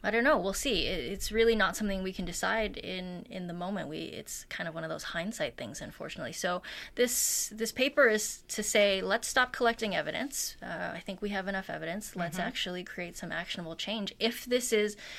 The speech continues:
Speaker 1: what we want. And we keep touting this line, "Hockey is for everyone, hockey is for everyone." It's just really kind of annoying, because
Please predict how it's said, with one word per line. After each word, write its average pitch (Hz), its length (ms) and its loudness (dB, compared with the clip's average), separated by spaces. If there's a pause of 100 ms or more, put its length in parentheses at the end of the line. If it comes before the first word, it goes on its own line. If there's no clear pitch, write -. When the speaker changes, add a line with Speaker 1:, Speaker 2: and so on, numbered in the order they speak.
(300)
Speaker 1:
what 202 220 8
we 208 100 6
want. 262 380 10
And 202 160 4
we 208 100 2
keep 269 240 -2
touting 220 360 4
this 202 180 0
line, 196 160 2
"Hockey 190 340 -2
is 196 140 -2
for 202 100 -2
everyone, 196 320 -2
hockey 165 320 -6
is 185 120 -2
for - 120 -6
everyone." 180 360 -2
It's 185 120 -8
just 185 160 -8
really 202 320 2
kind 185 240 -2
of 175 80 -6
annoying, 185 460 0
because 196 480 0